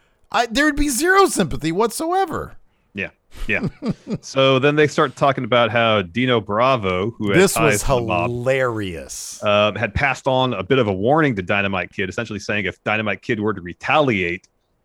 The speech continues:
Speaker 2: then he and his family could face repercussions from the mob. And they asked Jacques Rougeau about this, and he laughs at first. He
Speaker 1: Yeah.
Speaker 2: says, "I did," this is what Jacques had to say, "I didn't like Dino. I knew he was a stooge for the
Speaker 1: <laughs>
Speaker 2: Bulldogs, so I wrote a fake name down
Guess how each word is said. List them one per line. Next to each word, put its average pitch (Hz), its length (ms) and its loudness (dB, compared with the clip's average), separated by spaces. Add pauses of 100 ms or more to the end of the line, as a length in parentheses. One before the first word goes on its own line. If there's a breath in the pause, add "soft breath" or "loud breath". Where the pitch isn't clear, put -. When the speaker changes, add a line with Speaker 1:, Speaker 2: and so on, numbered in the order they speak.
(120)
Speaker 2:
then 101 380 -2
he 151 260 2
and 135 100 4
his 107 120 -4
family 139 500 0
could 101 140 -8
face 110 260 -2
repercussions 110 680 -4
from 85 260 -8
the 92 80 -8
mob. 131 360 4
And 92 100 -2
they 117 100 2
asked 120 280 -2
Jacques 110 260 0
Rougeau 147 360 4
about 98 300 0
this, 82 180 -12
and - 100 -12
he 120 80 -4
laughs 113 400 -2
at - 100 -14
first. - 380 -12
He 95 80 -6
Speaker 1:
Yeah. 101 100 0
Speaker 2:
says, 85 300 -4 (500)
"I 110 140 2
did," 139 220 2
this 117 120 -4
is - 40 -6
what 127 140 0
Jacques 113 240 0
had 98 80 -6
to 90 60 -8
say, 87 240 -10
"I 110 120 0
didn't 135 180 2
like 117 340 -2
Dino. 92 500 -2 (280)
I 98 180 0
knew 160 180 4
he 185 180 -2
was 160 160 4
a 120 60 -4
stooge 190 560 4
for 151 140 -2
the 220 140 2
Speaker 1:
<laughs> 247 40 4
Speaker 2:
Bulldogs, - 720 2
so 117 160 0
I 101 80 4
wrote 143 320 4
a - 20 -4
fake - 540 -2
name 156 420 2
down 85 360 -4